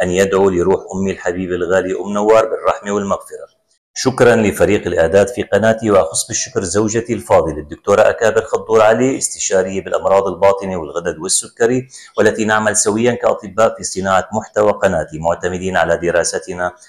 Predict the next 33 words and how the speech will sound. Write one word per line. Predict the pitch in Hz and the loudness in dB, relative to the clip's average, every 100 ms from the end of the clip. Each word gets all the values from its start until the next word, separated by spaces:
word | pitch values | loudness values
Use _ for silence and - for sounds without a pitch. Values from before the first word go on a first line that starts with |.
| _ - | _ -6
وبحثنا | 85 92 - 90 | -2 0 -2 -4
المستمر. | 95 101 95 - 85 73 - _ _ _ - | -2 -2 -2 -2 -2 -4 -10 _ _ _ -2
قناتي | 101 131 139 135 | 2 2 2 2
والفيديوهات | 117 98 98 98 110 | 2 0 0 2 2
التي | 110 90 98 | 0 -4 -4
أقدمها | 101 - 87 98 95 92 | -8 -6 -6 -6 -4 -2
هي | 92 | -2
لغرض | 90 87 95 95 - | -2 -2 0 -2 -4
التثقيف | - - 92 - 117 117 | -12 -8 -10 -6 -6 -4
فقط، | 117 131 127 95 | -6 -2 -2 2
ولا | 104 | 2
تعد | 101 95 92 85 | 2 2 0 -2
بديلًا | 87 90 90 92 | -8 -6 -2 -2
عن | 82 | -2
المشورة | 85 82 - 92 87 | -4 -10 -8 -2 -2
الطبية | 80 87 76 87 | -4 -14 -12 -6
المتخصصة. | 82 80 98 104 107 - - - - _ - _ - | -6 -8 -10 -10 -6 -6 -4 -6 -8 _ -20 _ -6
استشر | - - - 92 | -4 0 2 2
طبيبك | 80 85 95 87 | 2 -2 0 -2
دائمًا | 87 80 92 98 110 | 0 0 0 0 -2
للحصول | 101 80 90 90 | -2 -4 -8 -4
على | 78 80 - | -2 -2 -2
أفضل | - - 120 | -2 0 0
نصيحة | 113 110 120 110 | 0 -4 -6 -4
طبية | 107 98 92 104 | -4 -6 -6 -4
لحالتك، | 98 101 101 101 107 - 127 127 _ _ | -4 0 0 0 -4 -2 0 -2 _ _
ولا | 104 127 | 2 4
تقم | 131 120 - 101 | 4 0 -2 -2
بتعديل | 90 85 87 85 92 | -2 2 2 2 -4
جرعة | 85 92 90 80 | -4 0 0 -2
الدواء | 78 85 90 | -6 0 2
بدون | 85 78 82 82 | 0 -4 -16 -8
استشارته. | - - - 82 90 113 78 71 | -6 -4 -2 0 0 -2 -6 -18